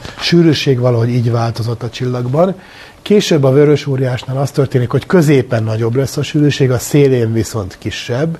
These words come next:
és ez egyre nagyobb lesz ez a méret. Tehát a külső zóna így fölfúvódik. És ez többször megismétlődik. Ö,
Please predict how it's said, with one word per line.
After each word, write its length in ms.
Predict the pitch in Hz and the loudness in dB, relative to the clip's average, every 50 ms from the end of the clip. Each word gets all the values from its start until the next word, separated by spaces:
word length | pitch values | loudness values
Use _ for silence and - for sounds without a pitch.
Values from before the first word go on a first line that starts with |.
| - - - - - - - - | -12 -18 -20 -20 -20 -20 -12 -6
és 200 | 127 127 - - | -4 0 2 2
ez 100 | 135 143 | 4 4
egyre 260 | 156 151 151 147 139 | 4 6 6 4 4
nagyobb 340 | 139 139 143 131 117 104 107 | 6 4 4 4 2 0 0
lesz 240 | - - - - | -2 -4 -6 -8
ez 100 | 120 107 | -8 -8
a 100 | 110 98 - | -6 -8 -8
méret. 280 | - - 110 107 110 107 | -10 -12 -12 -12 -10 -10
Tehát 160 | 120 113 - | -8 -8 -10
a 60 | - | -4
külső 320 | - 170 156 143 - 143 127 | 0 2 2 2 2 0 0
zóna 300 | 110 123 120 113 110 107 | 0 0 -2 -2 -2 -4
így 80 | 104 | -4
fölfúvódik. 960 | - - - 120 107 95 - - 104 95 85 80 73 - - - - - - - - - - - - - - - | -6 -6 -4 -4 -4 -4 -6 -10 -12 -10 -10 -12 -14 -14 -16 -20 -20 -20 -20 -20 -20 -20 -20 -20 -20 -20 -20 -8
És 60 | - | -4
ez 120 | - 160 - | -4 -2 0
többször 380 | - 185 151 - - 143 127 | 0 0 0 0 0 -2 0
megismétlődik. 800 | 120 123 117 120 117 - - 123 120 104 - 135 127 123 156 185 - - - - - - - - - - - - - - - - - - - - - - - - - - - - - - - - - - - - | 0 0 0 -2 -4 -4 -4 -6 -8 -6 -4 -4 -2 0 0 0 -2 -4 -14 -16 -16 -16 -16 -16 -18 -18 -20 -20 -20 -20 -20 -20 -20 -20 -20 -20 -20 -20 -20 -20 -20 -20 -20 -20 -20 -20 -20 -20 -20 -20 -8 -2
Ö, 300 | - 139 139 139 139 | 2 4 4 4 4